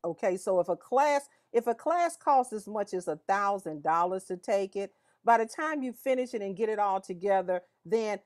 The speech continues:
what you're gonna get from that is, is worth really more than that. Now,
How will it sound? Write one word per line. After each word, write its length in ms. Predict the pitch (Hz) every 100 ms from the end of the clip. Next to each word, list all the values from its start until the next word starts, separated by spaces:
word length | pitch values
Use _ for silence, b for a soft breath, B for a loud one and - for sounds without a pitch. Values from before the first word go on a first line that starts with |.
| _ _ _ -
what 340 | 180 254 277
you're 80 | 311
gonna 240 | 254 240 226
get 280 | 180 311
from 180 | - 214
that 200 | 196 202
is, 240 | 170 180 -
is 160 | 196 165
worth 280 | 185 226 180
really 640 | 170 165 165 262 277 220
more 320 | 190 202 196
than 180 | 165 156
that. 280 | 147 117 87 -
Now, 420 | 170 185 180 165